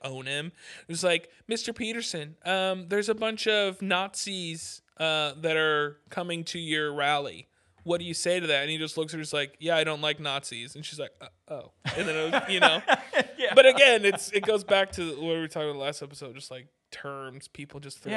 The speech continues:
Speaker 2: Yeah.
Speaker 1: terms out
Speaker 2: Can't
Speaker 1: there.
Speaker 2: control who's, like,
Speaker 1: Yeah.
Speaker 2: gonna be liking your stuff.
Speaker 1: No.
Speaker 2: I mean
Speaker 1: That, well, that's, I, I was thinking about this. I'm like, "What if Daily Wire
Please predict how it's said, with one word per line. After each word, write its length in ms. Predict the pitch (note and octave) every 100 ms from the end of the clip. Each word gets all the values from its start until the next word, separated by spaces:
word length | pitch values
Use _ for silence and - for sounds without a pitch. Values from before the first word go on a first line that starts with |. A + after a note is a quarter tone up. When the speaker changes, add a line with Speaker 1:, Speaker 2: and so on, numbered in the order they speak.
| E3+
Speaker 2:
Yeah. 60 | D3
Speaker 1:
terms 340 | - B2 C#3
out 200 | C3 B2
Speaker 2:
Can't 200 | - B3+
Speaker 1:
there. 80 | G#3
Speaker 2:
control 360 | D#3+ - B2 C3+
who's, 200 | C#3 B2+
like, 140 | A#2+ A2+
Speaker 1:
Yeah. 40 |
Speaker 2:
gonna 140 | A#2+ A2
be 140 | G#2+ G#2+ -
liking 380 | A2 G#2+ A#2 A2
your 120 | A2
stuff. 300 | - G#2 G#2
Speaker 1:
No. 220 | A#2+ A#2
Speaker 2:
I 60 | A#2
mean 200 | A2 G#2 G#2+ - -
Speaker 1:
That, 240 | A3 C#4+
well, 100 | A3+
that's, 220 | C#4 F4+ C#4
I, 260 | G#3+ G#3
I 120 | F#3+
was 180 | A3+ A#3+
thinking 220 | B3 A#3+
about 220 | G#3 E3+ E3+
this. 240 | F3+ E3+
I'm 80 | D#3
like, 240 | D3 C#3+ -
"What 320 | D3+ D#3 F#3+ A#3
if 380 | G#3 F#3+ D#3
Daily 400 | - D3+ D#3+ F3
Wire 580 | F3 C#3+ B2 A2+ G2 D#3